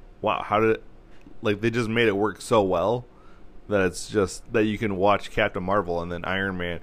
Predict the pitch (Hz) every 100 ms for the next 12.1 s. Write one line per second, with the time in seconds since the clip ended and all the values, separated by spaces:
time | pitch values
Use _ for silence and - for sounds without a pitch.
0 | - - 92 123 110 95 92 - 104 98
1 | 104 92 98 107 92 90 92 92 87 95
2 | 107 92 90 90 90 - - - 92 101
3 | 104 95 90 - 110 95 92 92 101 104
4 | 98 98 92 - - - - 113 101 92
5 | 104 92 - - - - - 107 101 95
6 | 90 92 - - - - - - - -
7 | - - - 110 110 - 113 101 - -
8 | 117 101 - 98 92 98 98 104 95 98
9 | 87 113 104 80 95 95 98 95 95 92
10 | - - - 110 101 92 - 113 98 90
11 | 95 90 80 107 82 - - - - 92